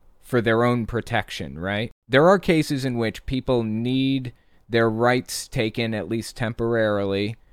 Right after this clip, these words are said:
for their own safety and protection, and it sounds like that's what you're referring to here. My big problem with N A and A A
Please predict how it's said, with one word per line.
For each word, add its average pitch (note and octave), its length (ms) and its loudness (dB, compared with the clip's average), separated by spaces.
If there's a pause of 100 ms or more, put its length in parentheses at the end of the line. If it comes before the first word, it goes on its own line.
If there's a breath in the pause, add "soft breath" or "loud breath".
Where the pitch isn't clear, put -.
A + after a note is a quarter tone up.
(180)
for A2 240 -2
their G#2 240 0
own A#2 540 -2
safety G#2 560 -2
and F2+ 100 -6
protection, E2+ 600 -8
and F2 140 -6
it F2 100 -8
sounds A2+ 300 -4
like G#2 180 -2
that's G#2+ 320 -4
what G2+ 220 -6
you're G2+ 200 -2
referring F#2+ 600 -2
to F2 220 -8
here. E2 360 -8 (100)
My B2+ 260 0
big D3+ 320 0
problem C#3+ 440 0
with A2+ 260 -4
N B2 220 -2
A A#2+ 420 -4
and G#2 280 -6
A C#3+ 280 0
A F#2+ 360 -4